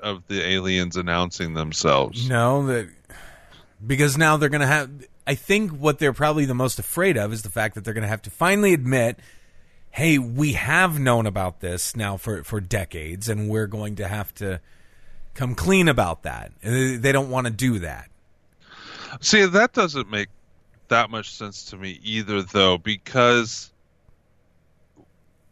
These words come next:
Speaker 1: say an alien race comes out, and unless the alien race, like,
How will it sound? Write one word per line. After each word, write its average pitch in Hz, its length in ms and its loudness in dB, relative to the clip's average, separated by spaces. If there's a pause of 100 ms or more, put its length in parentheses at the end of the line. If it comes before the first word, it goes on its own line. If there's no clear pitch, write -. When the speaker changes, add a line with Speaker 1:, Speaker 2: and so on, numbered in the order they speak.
(160)
Speaker 1:
say 190 460 2
an 170 100 -2
alien 143 400 -2
race 107 340 0
comes 104 540 -8
out, 95 340 4 (160)
and 135 200 0
unless 170 460 -4
the 123 200 -10
alien 135 540 -6
race, 127 540 -2 (420)
like, 85 200 0